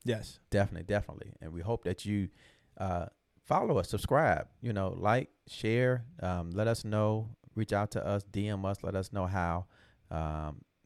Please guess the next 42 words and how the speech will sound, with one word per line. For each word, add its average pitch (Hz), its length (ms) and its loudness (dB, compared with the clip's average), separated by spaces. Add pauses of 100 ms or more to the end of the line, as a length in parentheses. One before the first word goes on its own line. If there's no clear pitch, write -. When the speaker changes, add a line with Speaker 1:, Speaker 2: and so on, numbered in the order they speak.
(420)
Speaker 2:
you 120 100 -4
know, 101 100 2
if 87 80 -2
this 101 160 -8
means 101 240 -2
anything 98 360 -2
to 101 120 0
you, 95 220 4
what 107 160 8
it's 123 120 -2
meant 98 180 -8
to 92 100 -2
you. 90 300 0
Speaker 1:
Yeah. 127 200 2 (220)
Speaker 2:
Yeah. 104 140 0
Speaker 1:
Let 143 80 6
us 147 140 2
know. 135 280 0 (600)
Um, 123 380 2
there 131 180 6
is 139 360 6
gonna 131 280 4
be 131 160 6
a 113 80 4
new 120 200 4
option 117 460 0
for 127 120 2
you 123 300 4
to 107 400 0 (540)
donate. 127 680 2
Donations 123 520 6
are 107 120 4
appreciated, 143 720 2 (380)
um, 101 380 -2
but 101 160 -4
they're 110 80 2
not 123 220 4
required. 127 540 4
You 120 100 0
don't 120 140 4
have 123 220 2
to. 135 240 2